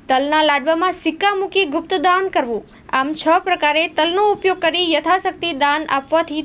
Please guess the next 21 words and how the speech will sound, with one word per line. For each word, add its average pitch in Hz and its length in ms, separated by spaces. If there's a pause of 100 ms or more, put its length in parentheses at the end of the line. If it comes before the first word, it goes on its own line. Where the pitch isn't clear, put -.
દુઃખનો 320 420
નાશ 320 340
થાય 240 240
છે. 247 120 (420)
આ - 120
પુણ્યકાળે 359 680 (140)
વડીલ 311 400
વર્ગ 339 260 (160)
પિતૃઓને 285 560
પ્રસન્ન 285 400
કરવા, 277 320 (160)
ભગવાન 370 480
શિવજીની 403 480
પૂજા 311 260
કરવી 277 380
અને 269 240
સૂર્ય 269 300
ભગવાનને 269 500
દૂધનો 294 420
અભિષેક 320 460
કરવો 247 280